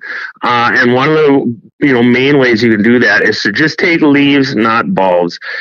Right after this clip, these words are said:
It can take up to seven years for that bulb to form. And if you're just taking the leaf, it can regrow that leaf much faster.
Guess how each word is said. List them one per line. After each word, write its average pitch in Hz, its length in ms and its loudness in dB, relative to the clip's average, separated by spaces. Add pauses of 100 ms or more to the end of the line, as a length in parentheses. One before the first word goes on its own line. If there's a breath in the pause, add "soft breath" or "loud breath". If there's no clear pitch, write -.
(120 loud breath)
It 123 140 -2
can 170 160 0
take 175 240 -2
up 185 120 -2
to 147 100 0
seven 151 420 0
years 123 300 0
for - 140 -2
that 110 200 0
bulb 107 320 0
to 107 80 -4
form. 117 500 -2 (380 loud breath)
And 117 140 0
if - 180 -4
you're 120 120 0
just 165 260 -2
taking 190 300 2
the 175 80 2
leaf, 202 280 0
it 147 120 -2
can 131 120 0
regrow 135 460 2
that 104 220 0
leaf 123 340 0
much 117 240 -2
faster. 110 640 -2